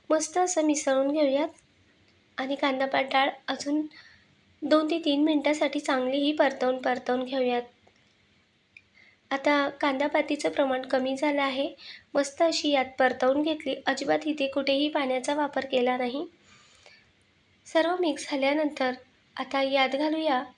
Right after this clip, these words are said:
चवीनुसार मीठ. भाजीचं प्रमाण थोडंसं कमी झालं की तेव्हा मीठ घातलं तर अंदाजही बरोबर येतो आणि मीठ घातल्यावर एकदा मिक्स करून घेऊयात.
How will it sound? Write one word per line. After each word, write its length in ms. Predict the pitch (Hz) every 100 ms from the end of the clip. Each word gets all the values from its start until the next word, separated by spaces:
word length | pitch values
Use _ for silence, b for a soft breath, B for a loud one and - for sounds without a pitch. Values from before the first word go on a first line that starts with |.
| -
चवीनुसार 720 | 277 262 277 285 - 254 269
मीठ. 320 | 262 247 240 - b b b b b _ _ -
भाजीचं 360 | 302 294 285 359
प्रमाण 360 | 330 294 277 285
थोडंसं 360 | 285 277 277
कमी 300 | 269 262 269
झालं 240 | 269 294 269
की 180 | 277 269
तेव्हा 240 | 269 262
मीठ 220 | 269 262 262
घातलं 300 | 277 269 247 247
तर 120 | -
अंदाजही 680 | 320 269 277 277 294 285
बरोबर 400 | 294 285 254 269
येतो 360 | 294 277 269 285 - B B B B B B -
आणि 140 | 262
मीठ 200 | 285 285
घातल्यावर 460 | 294 311 302 294 302
एकदा 320 | 294 254 262
मिक्स 300 | 262 254 -
करून 280 | - 269 285
घेऊयात. 360 | 311 269 277